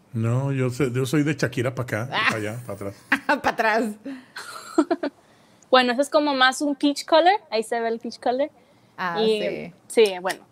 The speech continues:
Speaker 3: ahí va. Y luego el otro es un poquito más clarito, pero se, se ven lo mismo, pero, o sea, es más clarito, ¿verdad? Y
Speaker 2: Ah, perfecto.
Speaker 3: déjame enseñarles. Mira, ese es como más rosita.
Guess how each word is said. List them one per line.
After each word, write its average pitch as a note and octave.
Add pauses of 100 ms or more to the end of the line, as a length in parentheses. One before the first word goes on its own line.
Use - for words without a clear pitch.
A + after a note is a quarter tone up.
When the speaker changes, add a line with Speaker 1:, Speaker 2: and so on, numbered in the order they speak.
(460)
Speaker 3:
ahí G#3
va. F3+
Y G3+
luego A#3
el D4
otro C#4+
es B3
un C#4
poquito D#4
más D#4+
clarito, D#4 (420)
pero A#3
se, B3
se C#4
ven C4+
lo F4
mismo, F4+
pero, A#3+
o G#3+
sea, F3
es F#3+
más A#3
clarito, G3+
¿verdad? G3+ (600)
Y A3
Speaker 2:
Ah, F#3+
perfecto. F3
Speaker 3:
déjame A3
enseñarles. -
Mira, -
ese B3
es B3
como A#3+
más A3
rosita. C4+